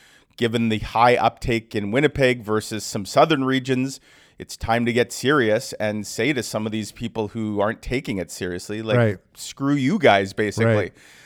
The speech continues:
Speaker 1: So, yeah, back to the Gold Eyes. They, they obviously, everybody's vaccinated. And so with the border changes now, it opens that door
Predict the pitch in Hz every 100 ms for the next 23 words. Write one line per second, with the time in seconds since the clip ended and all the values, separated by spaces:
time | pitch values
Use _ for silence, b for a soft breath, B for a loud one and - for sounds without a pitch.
0 | b - 196 180 175 180 - - 190 208
1 | 127 107 170 175 - 139 127 165 165 135
2 | 131 123 123 127 117 107 120 120 117 -
3 | 107 120 123 120 110 127 135 131 117 143
4 | - 139 117 139 131 127 - 135 131 131
5 | 135 123 101 110 135 143 123 - - 135
6 | 151 139 107 101 101 104 107 B B B
7 | _ _ _ _ _ - 120 147 147 120
8 | 98 101 98 92 107 101 101 98